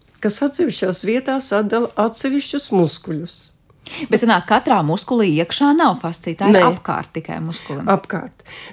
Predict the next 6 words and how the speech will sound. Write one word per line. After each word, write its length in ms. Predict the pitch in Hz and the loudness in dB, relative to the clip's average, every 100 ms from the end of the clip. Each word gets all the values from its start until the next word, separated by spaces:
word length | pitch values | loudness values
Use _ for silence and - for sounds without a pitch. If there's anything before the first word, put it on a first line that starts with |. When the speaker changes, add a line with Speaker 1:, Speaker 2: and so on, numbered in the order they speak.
| - - | -8 0
Speaker 1:
Eh, 300 | 175 170 170 | 4 4 4
jo 440 | 165 233 180 139 | 4 4 6 4
muskuļos 760 | - 254 311 - 240 196 180 - | 4 2 2 0 4 4 4 0
ir 100 | 220 | -4
citi 320 | - 285 277 | 0 0 0
saistaudi, 840 | 202 233 220 202 - - - - | -2 0 0 -2 -10 -12 -12 -16